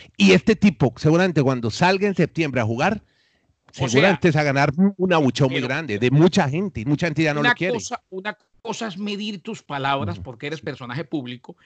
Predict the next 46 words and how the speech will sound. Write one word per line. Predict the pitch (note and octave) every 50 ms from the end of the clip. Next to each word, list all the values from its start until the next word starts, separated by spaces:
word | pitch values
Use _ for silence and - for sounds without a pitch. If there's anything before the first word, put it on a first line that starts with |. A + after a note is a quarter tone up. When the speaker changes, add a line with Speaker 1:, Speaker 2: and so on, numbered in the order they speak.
| _ _ -
Speaker 1:
Sí. | G#2+ G2+ G2
Speaker 2:
y | E3 F#3
otra | F#3+ G3 A3+ A3+ G#3 -
cosa | - G#3+ G3 E3+ - - F3+ G#3+ _ _ _ _ _ _ _ -
es | F3+ F3+ F3
no | F3+ F#3+ G3 G#3 A#3
expresar | A#3 - - _ A3+ A3 G3+ - G#3+ G#3+ G#3+ G3
una | G3+ G#3 G#3
opinión | G3+ G3+ - D3 C#3+ D3 E3 E3 D3+ C3+
Speaker 1:
No, | C3 _ _
Speaker 2:
objetiva | - F3 F#3 C#3 - - - F3+ C#3+ C#3+ C#3 B3 A#3 G3 D#3 -
Speaker 1:
está, | D3 E3 G3+
sí, | F2+ F2
está | F2 _ _ _ F2
bien, | F#2+ G2+ G#2 A2+ A#2 -
Speaker 2:
en | - E3+
la | E3 D#3
Speaker 1:
pero | G#2+ G#2
a | G#2
Speaker 2:
cual | A#2+ A2
no | -
Speaker 1:
veces | D3+ - -
Speaker 2:
esté | D#3+ A3+
Speaker 1:
es | A#3
Speaker 2:
viendo | A#3 A#3+ A#3+ - A#3
a | A3+
nadie. | C4 D4 C#4+ B3+ G3+ D3 - - - _ _
Eh, | - G3 - _ _ - _ _
ahora, | F3 F3 F#3 B3 C4 B3+ G3+ C3 - _ _ _ _ _ _ _ _
si | - - E3 E3+
vamos | C#3+ C3+ C#3 F3+ B3+ A3+
Speaker 1:
El | G3+
Speaker 2:
a | F3 F3+
Speaker 1:
error | F#3 F3+ G3
de | G#3
Speaker 2:
caer | - A3 -
Speaker 1:
pronto, | A3+ A3+ G#3 A3 A3+
Speaker 2:
en | A3+ F#3 _ _
Speaker 1:
¿no | F#3+ F#3
crees | _ - G#3 A3 G3+
vos | D#3+ G#3+ G#3+ -
que | - _ G#3+
fue | F#3 - G#3
a | F#3+
verlo | G3+ G3 G3 F#3+
co-, | _ -